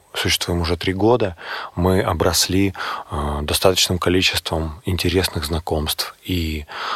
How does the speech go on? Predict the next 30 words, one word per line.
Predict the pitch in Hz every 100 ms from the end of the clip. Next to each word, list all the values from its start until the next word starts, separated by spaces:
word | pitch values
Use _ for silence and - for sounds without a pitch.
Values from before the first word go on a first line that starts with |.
| - -
э, | 78
связей. | 76 - 92 101 95 85 76 - -
М, | 78 73 76 76
благодаря | 82 82 82 87 87 82 80 _ _ -
людям | 87 110 104 85 78 - - - - - -
мы | 78 80 80 78 78 78 73
попали, | - - 95 92 90 82 80 78 78 78
в |
общем, | 76 - 78
в | -
самые | - 85 82 80
не-, | 80 80 - 90
попадали | 87 90 95 104 120 104 90 101
в | -
самые | 98 92 85
невообразимые | 82 87 90 98 95 95 87
места, | 82 85 - 113
где | 120 92
музыка | 87 95 - -
звучала | 80 82 - 87 82
в | -
помощь | 90 85 80
людям. | 92 98 92 76 - - - - -
И | - 80
это, | 90 -
конечно, | 90 87 85 -
уникально, | 82 85 85 82 80 78 92
да, | 95 85
начиная | 85 - 90 87 85 80
с | - - -